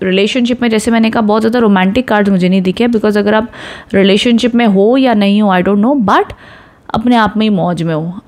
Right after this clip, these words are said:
अपने आप में ही खुश हो। आपको किसी की ज़रूरत नहीं है धनु राशि कि वो मुझसे बात करेगा तो मैं खुश होंगी, वो मेरे से message करेगा then I'll be happy। नहीं, आप अपनी life में set हो, खुश हो और अपने आप को खुश करना अब आपको आता है,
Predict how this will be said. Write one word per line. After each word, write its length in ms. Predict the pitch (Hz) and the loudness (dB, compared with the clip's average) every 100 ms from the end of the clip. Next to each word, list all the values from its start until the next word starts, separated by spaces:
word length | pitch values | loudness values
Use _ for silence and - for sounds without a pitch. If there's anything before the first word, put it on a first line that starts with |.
| - | -2
अपने 240 | 214 233 | 0 2
आप 260 | 220 202 - | 2 0 0
में 60 | 214 | 0
ही 80 | 214 | 0
खुश 320 | 202 165 - | 0 -2 -2
हो। 40 | |
आपको 300 | 190 - 240 | -2 -2 -2
किसी 280 | 226 196 233 | 0 0 0
की 100 | 233 | 0
ज़रूरत 500 | 208 196 180 208 214 | 2 2 2 0 0
नहीं 180 | 196 190 | 0 0
है 60 | |
धनु 260 | 196 185 190 | 2 2 2
राशि 400 | 180 170 220 226 - - - 247 | 2 0 0 -4 -6 -16 -12 -4
कि 100 | 220 | 0
वो 120 | 208 | 2
मुझसे 300 | 214 202 220 | 0 0 0
बात 320 | 196 180 170 | 0 0 -2
करेगा 340 | - 185 185 | -2 0 0
तो 220 | 190 185 180 | 0 0 2
मैं 280 | 180 175 - | 2 0 0
खुश 320 | 180 - 175 | -2 -2 -2
होंगी, 340 | 170 170 180 | 0 0 2
वो 160 | 175 196 | 4 4
मेरे 200 | 190 180 | 4 2
से 140 | 180 | 0
message 320 | 175 170 170 | 0 0 -2
करेगा 320 | - 175 170 175 | -2 0 2 2
then 160 | 175 | 2
I'll 260 | 170 170 165 | 2 0 2
be 140 | 180 | 2
happy। 320 | 151 - 165 175 - | 0 -2 -4 -4 -6
नहीं, 260 | 170 160 - - - - - | -4 -4 -6 -10 -20 -18 -6
आप 140 | - 240 | -2 0
अपनी 240 | 202 226 | 0 0
life 280 | 196 180 190 | 2 0 0
में 100 | 196 | -2
set 360 | 190 165 165 185 | -2 -4 -2 -2
हो, 120 | 196 | -2
खुश 420 | - - 175 - | -4 -2 0 2
हो 200 | 185 - - | 0 0 0
और 80 | |
अपने 280 | 180 - 185 | -2 0 0
आप 100 | 180 | 0
को 100 | 196 | 0
खुश 200 | 185 180 | 0 -2
करना 300 | - 175 175 | 0 -2 0
अब 60 | 170 | 0
आपको 300 | 156 - 160 | -2 -2 -2
आता 280 | 147 - | -2 -2
है, 100 | - | -4